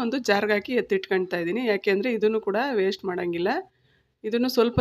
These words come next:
ತರ್ತರಿಯಾಗಿ ರುಬ್ಬಿ ಜ್ಯೂಸ್ಗೆ ಹಾಕೊಂಡ್ರೆ ಟೇಸ್ಟು ತುಂಬ ಅಂದರೆ ತುಂಬಾ ಚೆನ್ನಾಗಿರುತ್ತೆ. ಈಗ ಒಂದು ಜಾರ್ಗೆ ನಾವು ತಗೊಂಡಿದ್ದಂಥ ಸಕ್ಕರೆ, ಏಲಕ್ಕಿ, ಹಾಗೆಯೇ ಕರ್ಬೂಜದ ಹಣ್ಣನ್ನು ಸಣ್ಣ ಸಣ್ಣ ಪೀಸ್ ಮಾಡಿ ಜಾರ್ಗೆ ಹಾಕ್ಬಿಟ್ಟು ನುಣ್ಣಗೆ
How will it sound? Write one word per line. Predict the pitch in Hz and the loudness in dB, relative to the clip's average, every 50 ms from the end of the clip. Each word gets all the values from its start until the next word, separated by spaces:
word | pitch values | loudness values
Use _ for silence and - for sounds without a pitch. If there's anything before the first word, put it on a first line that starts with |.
| 240 - | 2 2
ತರ್ತರಿಯಾಗಿ | 220 208 202 - 233 220 214 214 208 202 196 214 269 339 403 - - - - _ - 196 | 0 0 0 0 0 2 4 4 4 4 2 2 2 0 0 -2 -6 -16 -20 _ -2 0
ರುಬ್ಬಿ | 202 196 180 233 262 277 220 202 | 0 0 0 0 -2 0 0 -2
ಜ್ಯೂಸ್ಗೆ | 220 240 233 - 208 202 | -2 -4 -4 -2 -4 -4
ಹಾಕೊಂಡ್ರೆ | 196 - 202 190 190 233 277 339 330 - - _ _ _ _ _ - _ - | -2 -2 -2 -2 -2 -2 -2 -2 -4 -6 -12 _ _ _ _ _ -14 _ -4
ಟೇಸ್ಟು | 202 208 208 - 277 277 - | -2 -2 -2 -4 -6 -6 -4
ತುಂಬ | 226 196 202 202 202 | -4 -2 0 0 0
ಅಂದರೆ | 190 202 202 196 - | 0 0 -2 -4 -2
ತುಂಬಾ | 226 190 202 202 196 190 190 | -2 0 0 2 0 0 -2
ಚೆನ್ನಾಗಿರುತ್ತೆ. | 185 180 175 175 339 - 165 165 - 220 269 359 - _ _ _ _ _ _ _ _ _ _ _ _ _ _ _ _ _ _ _ _ _ _ _ _ _ _ _ _ _ _ _ _ _ _ _ - - _ - _ - 220 | -2 -4 -2 -2 -4 -4 -6 -4 -4 -4 -4 -4 -6 _ _ _ _ _ _ _ _ _ _ _ _ _ _ _ _ _ _ _ _ _ _ _ _ _ _ _ _ _ _ _ _ _ _ _ -20 -20 _ -16 _ 0 2
ಈಗ | 226 208 240 269 359 381 - - - 214 | 4 6 8 8 8 6 4 0 -2 0
ಒಂದು | 202 208 208 202 - | 4 4 4 6 8
ಜಾರ್ಗೆ | 208 196 208 220 226 247 247 233 | 8 8 8 6 4 2 0 0
ನಾವು | 214 196 202 | 2 2 2
ತಗೊಂಡಿದ್ದಂಥ | 190 196 208 214 208 208 202 202 196 202 202 202 - - | 2 4 4 4 4 4 2 2 2 0 0 0 0 -2
ಸಕ್ಕರೆ, | 180 - - - 202 226 233 226 196 196 | -4 -2 -2 -2 0 0 2 2 2 2
ಏಲಕ್ಕಿ, | 190 196 196 190 190 - - 269 320 320 - _ _ _ 180 | 4 4 2 0 0 -2 -2 -2 -2 -4 -8 _ _ _ -4
ಹಾಗೆಯೇ | 180 185 190 190 214 254 285 311 - | -2 0 0 0 0 -2 -4 -2 -2
ಕರ್ಬೂಜದ | 202 190 190 185 214 220 185 208 202 196 | -2 -2 0 0 0 2 4 4 4 4
ಹಣ್ಣನ್ನು | 190 190 196 214 254 339 381 - _ _ _ _ _ _ - - | 2 2 2 2 2 2 0 -4 _ _ _ _ _ _ -6 -2
ಸಣ್ಣ | 196 196 202 - | -2 -2 0 0
ಸಣ್ಣ | 220 214 214 208 - 208 | 0 0 0 0 0 0
ಪೀಸ್ | 202 202 - - 190 185 | 0 0 -2 -2 -2 0
ಮಾಡಿ | 180 214 254 311 320 - _ _ 226 - 190 | 2 2 0 0 -2 -8 _ _ -4 0 2
ಜಾರ್ಗೆ | 185 185 190 190 185 | 2 2 2 0 -2
ಹಾಕ್ಬಿಟ್ಟು | 180 180 - 220 180 175 - 285 392 - - _ _ _ _ _ _ _ - | -2 -4 -6 -6 -4 -2 0 -2 -2 -4 -8 _ _ _ _ _ _ _ -2
ನುಣ್ಣಗೆ | 208 214 214 220 226 220 208 214 262 330 | 0 2 2 4 4 6 6 6 6 4